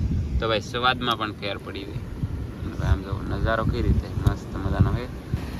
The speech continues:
અને ફેમિલી, આપણે શાક રિપીટ ન કરી રહ્યા ને તો હવે બંદરમાં બોટ આવેલી આવે. આવેલી આવે?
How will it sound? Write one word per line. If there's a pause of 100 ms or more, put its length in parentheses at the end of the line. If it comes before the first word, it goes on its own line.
(380)
અને
ફેમિલી,
આપણે
શાક (100)
રિપીટ
ન (100)
કરી
રહ્યા
ને (720)
તો (140)
હવે (120)
બંદરમાં
બોટ
આવેલી
આવે. (1900)
આવેલી
આવે?